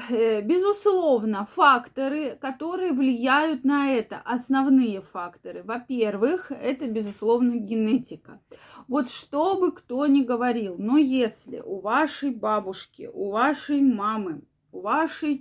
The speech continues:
тёти, то есть по женской линии у кого-то из женщин, действительно вы видели на-, э,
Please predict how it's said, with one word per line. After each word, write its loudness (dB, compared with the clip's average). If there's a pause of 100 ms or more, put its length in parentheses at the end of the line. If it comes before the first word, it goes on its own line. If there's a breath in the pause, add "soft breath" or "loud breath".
тёти, -2 (320 soft breath)
то -2
есть -4
по -4
женской -2
линии -2
у -6
кого-то -2
из -4
женщин, -2 (340 soft breath)
действительно 0
вы -2
видели -4
на-, -8
э, -4